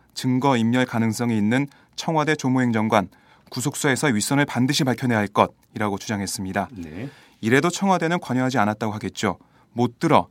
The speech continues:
Speaker 1: 안 들려 정부란 지적과 청와대 윗선 지시 없이 했겠냐, 엠비 때 민간인 사찰과 맥락이 비슷하다란 주장도 있었습니다.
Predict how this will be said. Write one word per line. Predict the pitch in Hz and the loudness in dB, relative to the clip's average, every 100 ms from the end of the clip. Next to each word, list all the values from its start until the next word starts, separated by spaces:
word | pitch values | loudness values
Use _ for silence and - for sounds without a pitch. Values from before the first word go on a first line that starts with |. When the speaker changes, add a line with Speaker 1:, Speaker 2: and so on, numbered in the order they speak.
| - | -2
Speaker 1:
안 | 110 120 | 2 2
들려 | 147 151 147 | 2 0 0
정부란 | - 110 104 92 101 98 | -2 -2 -2 -2 -2 -2
지적과 | - 95 - 107 - _ _ _ _ _ _ | -4 -6 0 0 0 _ _ _ _ _ _
청와대 | - 185 180 175 | -2 2 4 2
윗선 | 101 - 160 | 0 -2 -2
지시 | 160 131 135 | -2 -4 -4
없이 | 127 131 | -4 -8
했겠냐, | - 127 104 110 87 _ _ _ _ | -4 -2 2 2 2 _ _ _ _
엠비 | 104 107 131 | 0 2 2
때 | 139 156 | 2 2
민간인 | 104 117 139 151 | 2 2 2 0
사찰과 | 143 135 - 117 139 | 0 -4 -4 0 2
맥락이 | 107 104 117 127 | 2 0 0 0
비슷하다란 | 131 110 - 127 117 95 - 110 104 | -4 -8 -6 -4 0 0 -2 -4 -4
주장도 | - 107 101 104 | -4 -4 -4 -4
있었습니다. | 104 98 - 92 87 - | -6 -8 -8 -12 -12 -18